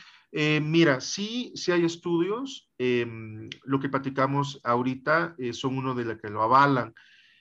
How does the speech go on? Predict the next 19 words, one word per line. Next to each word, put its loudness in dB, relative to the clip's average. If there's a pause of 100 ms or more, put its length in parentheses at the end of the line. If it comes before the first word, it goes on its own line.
(160)
Es 2
importante 0
que -2
recuerda -2
que 0
la, -2
lo 0
que 2
hace 2
este, -6
mm, -10 (500)
posbiótico, -2
¿ok? -8
Es 2
pegarse -2
al -4
Helicobacter -6
pylori, -2 (1000)
¿ok? -8